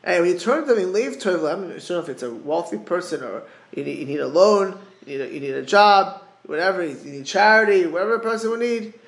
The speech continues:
and you, you, you, you come to them in good spirits, oh, Yisrael Moshe will help you. Kind of Kadosh Baruch Hu, Nikra Av Rachman. So Hashem deals with this world as a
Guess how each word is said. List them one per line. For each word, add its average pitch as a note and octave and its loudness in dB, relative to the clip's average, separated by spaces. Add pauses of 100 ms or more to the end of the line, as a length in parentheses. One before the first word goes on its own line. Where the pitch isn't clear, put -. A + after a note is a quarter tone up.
(260)
and C#3+ 0
you, C#3+ -6
you, C#3+ -8
you, C#3+ -10
you D3 -12
come G#3 -4
to G#3+ 6
them D#3 2
in C3+ -8
good D#3 -2
spirits, C#4 4
oh, - -2
Yisrael F4+ -2
Moshe - -4
will F#4+ 2
help F4 2
you. F#4 4 (1400)
Kind E3+ -8
of F3 -8
Kadosh D#3 -4
Baruch G3 6
Hu, D#3+ -4 (380)
Nikra F#3+ -2
Av F3+ 4
Rachman. E3+ -2
So D3+ -6
Hashem G#3+ -4
deals G3 -4
with F3 -4
this G3 -4
world F#3 -4
as D#3+ -4
a D3+ -2